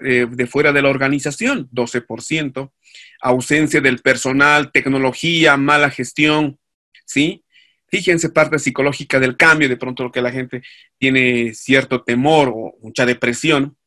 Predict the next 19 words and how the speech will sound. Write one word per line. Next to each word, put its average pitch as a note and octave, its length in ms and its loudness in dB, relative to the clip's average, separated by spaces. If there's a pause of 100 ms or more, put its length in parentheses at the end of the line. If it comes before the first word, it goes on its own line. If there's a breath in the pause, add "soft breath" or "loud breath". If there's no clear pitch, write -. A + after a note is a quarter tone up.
(260)
ya B2 220 -4
lo B2+ 140 -4
vamos A#2 260 -6
a A#2+ 40 -2
abordar A#2+ 300 -4
enseguida, B2 520 -2
pero D#3+ 260 4 (640 loud breath)
estos A#3+ 320 4
aspectos, C#3 560 -2
resistencia D#3 720 0
al D3+ 120 -4
cambio, A2+ 360 -4
problemas D3 480 2
de C#3+ 80 0
liderazgo, B2 540 -2 (320 soft breath)
errores E3 540 2
en D3 100 0
la C3+ 100 2
comunicación B2 960 -2